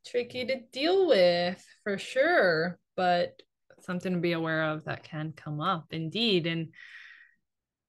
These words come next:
some things might stimulate things, and maybe it's just, like,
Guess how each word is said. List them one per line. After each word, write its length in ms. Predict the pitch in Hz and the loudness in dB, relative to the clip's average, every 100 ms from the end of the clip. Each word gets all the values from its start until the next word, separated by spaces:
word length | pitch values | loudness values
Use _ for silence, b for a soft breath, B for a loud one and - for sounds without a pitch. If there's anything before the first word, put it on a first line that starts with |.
| _ _ _ _ _ _ _ | _ _ _ _ _ _ _
some 280 | - 202 196 | 0 0 2
things 360 | 196 196 190 180 | 2 2 2 0
might 440 | 190 180 175 - _ _ _ | 2 2 0 -4 _ _ _
stimulate 920 | - - _ 190 190 185 180 175 170 | -18 -18 _ 2 4 2 2 2 0
things, 240 | 180 180 175 | -2 -2 -2
and 120 | 165 | -2
maybe 260 | 165 208 | -2 0
it's 180 | 220 - | 0 2
just, 260 | 190 180 - | 0 0 0
like, 320 | 160 147 - | -2 -2 -6